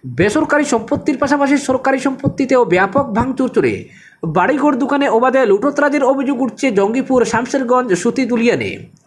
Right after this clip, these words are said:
মুর্শিদাবাদে এই অশান্তির জেরে ইতিমধ্যেই প্রাণ গিয়েছে তিনজনের। শামশেরগঞ্জে বাবা ছেলেকে নৃশংসভাবে খুনের অভিযোগ উঠেছে।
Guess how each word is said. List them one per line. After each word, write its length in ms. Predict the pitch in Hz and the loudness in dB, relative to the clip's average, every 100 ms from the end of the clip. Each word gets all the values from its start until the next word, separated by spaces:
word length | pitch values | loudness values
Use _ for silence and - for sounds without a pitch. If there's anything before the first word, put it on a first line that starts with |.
| _ _ _ _ _ 131 | _ _ _ _ _ -4
মুর্শিদাবাদে 600 | 156 214 214 285 294 294 | 0 2 2 2 2 2
এই 140 | 285 | 4
অশান্তির 480 | 233 240 285 277 285 | 2 2 0 0 0
জেরে 200 | 269 269 | 2 2
ইতিমধ্যেই 420 | 269 277 247 269 | 2 -2 0 -2
প্রাণ 320 | 262 269 262 | -2 -2 -2
গিয়েছে 280 | 240 254 262 | -2 -2 -4
তিনজনের। 760 | 262 - 285 262 196 120 - - | -4 -2 0 0 0 0 -2 -14
শামশেরগঞ্জে 720 | - 226 254 269 285 277 269 240 | -8 -4 -2 -2 -2 0 0 2
বাবা 240 | 214 269 | 2 0
ছেলেকে 400 | 269 262 262 240 | 2 2 2 2
নৃশংসভাবে 760 | 190 262 - 285 277 285 285 285 | 2 2 0 -4 -2 -2 0 0
খুনের 260 | 277 277 | 2 0
অভিযোগ 360 | 247 262 247 233 | 0 0 0 0
উঠেছে। 500 | 262 - 117 - | -2 -2 -4 -4